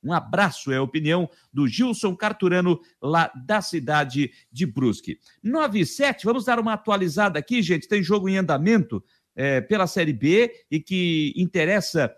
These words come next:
ao Avaí com o Catarinense em campo, obviamente. O Brusque está jogando, tá lá no Newton Santos.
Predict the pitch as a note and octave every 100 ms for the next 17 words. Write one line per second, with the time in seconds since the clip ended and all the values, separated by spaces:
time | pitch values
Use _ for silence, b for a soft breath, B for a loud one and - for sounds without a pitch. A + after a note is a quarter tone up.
0 | _ C#3+ E3 D3+ B2+ D#3 F#3 F#3 A3+ A3+
1 | F3+ D3+ D3+ C3+ A#2 F#3+ A#3 - C3+ B2
2 | A2 E3 - B2+ - B3 D4+ - G3+ -
3 | B3 C#4 G#3+ F#3+ E3+ G#2+ - D#3+ D3+ G#3
4 | G#3+ b b D#3 F3+ E3+ D#3 G3 F3+ D#3+
5 | C3+ - F#3+ A#3 -